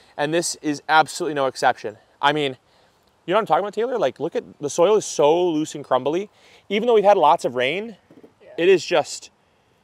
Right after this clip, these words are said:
Speaker 1: incredible looking. So incredible. Ooh,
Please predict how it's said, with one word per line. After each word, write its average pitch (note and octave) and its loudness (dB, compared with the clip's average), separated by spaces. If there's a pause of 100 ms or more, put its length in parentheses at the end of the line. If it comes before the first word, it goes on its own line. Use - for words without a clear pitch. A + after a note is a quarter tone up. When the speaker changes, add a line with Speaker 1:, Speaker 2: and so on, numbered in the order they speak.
(220)
Speaker 1:
incredible D3 0
looking. - -10 (140)
So - 2
incredible. A2+ -2 (2250)
Ooh, C3+ -6